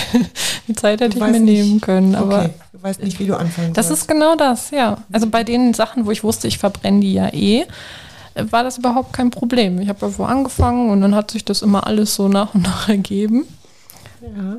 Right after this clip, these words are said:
Speaker 1: Und, äh, das, aber es war irgendwie anders. Ich kann das nicht beschreiben, aber die, so diese, ja, diese Freude aus mir so rauszulassen, so. Ich glaub, da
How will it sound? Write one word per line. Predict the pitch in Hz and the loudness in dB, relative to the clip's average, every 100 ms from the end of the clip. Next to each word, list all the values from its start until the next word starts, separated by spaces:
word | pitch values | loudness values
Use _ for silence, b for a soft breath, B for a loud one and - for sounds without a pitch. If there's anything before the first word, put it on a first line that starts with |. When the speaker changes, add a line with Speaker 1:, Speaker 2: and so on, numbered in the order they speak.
| 247 | -6
Speaker 1:
Und, | 220 214 190 - | 0 0 -2 -6
äh, | - 208 | -2 -2
das, | 214 - - 101 | -2 -6 -8 -6
aber | 208 208 214 - | -2 0 -2 -8
es | - - 208 | -10 -8 -4
war | 233 | -4
irgendwie | 277 302 269 | -2 -4 -2
anders. | 262 240 190 214 | 0 2 0 -2
Ich | - | -6
kann | 277 269 | -2 -2
das | 254 | -2
nicht | 254 - | -4 -4
beschreiben, | 254 - 254 220 190 | -10 -4 -2 0 0
aber | 196 202 | 0 -2
die, | 202 | -4
so | 202 208 | -6 -6
diese, | 202 208 214 b b b b b _ - | -6 -6 -6 b b b b b _ -6
ja, | |
diese | 196 190 | -4 -2
Freude | 196 - 262 262 233 | -4 -4 -2 0 0
aus | 214 - | 0 0
mir | 208 | 0
so | 208 | 0
rauszulassen, | - 226 220 - 196 185 190 - _ 208 185 180 180 185 | -4 -4 -4 -2 -4 -4 -6 -10 _ -4 -2 0 2 2
so. | 190 185 208 | 0 -4 -6
Ich | - | -8
glaub, | 220 214 | -8 -6
da | 226 226 | -4 -4